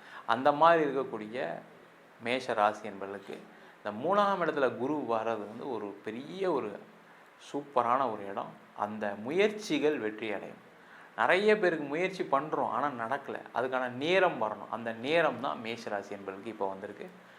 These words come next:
அப்ப தொழில்ல வெற்றி பெறணும் அப்படின்னா, நிறைய முயற்சிகள் செய்யுங்க. "நான் முயற்சி பண்ணிட்டு இருக்கேன் சார், பணம் தான் சார் பிரச்சனை."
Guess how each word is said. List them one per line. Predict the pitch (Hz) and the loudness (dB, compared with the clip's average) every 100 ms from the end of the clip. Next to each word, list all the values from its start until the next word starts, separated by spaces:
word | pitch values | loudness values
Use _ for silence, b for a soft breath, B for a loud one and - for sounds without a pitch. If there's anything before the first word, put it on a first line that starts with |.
| B B B - | B B B 0
அப்ப | 120 156 190 - - - | 6 6 6 2 -2 6
தொழில்ல | 190 226 226 185 | 8 8 6 8
வெற்றி | 151 151 | 6 4
பெறணும் | 160 147 135 135 107 | 4 4 4 0 -2
அப்படின்னா, | 127 151 | -6 -2
நிறைய | 117 117 135 123 | 0 2 0 -2
முயற்சிகள் | 120 151 151 143 135 131 | -2 -2 -2 -4 -6 -6
செய்யுங்க. | 110 113 | -8 -6
"நான் | 113 110 | -6 -6
முயற்சி | 113 131 147 | -6 -6 -6
பண்ணிட்டு | 123 117 123 | -6 -6 -8
இருக்கேன் | 113 107 | -8 -10
சார், | 107 104 98 - | -4 -4 -2 0
பணம் | 104 127 131 | 2 2 2
தான் | 143 | 2
சார் | 139 135 | 4 0
பிரச்சனை." | - 107 - | 0 -8 -10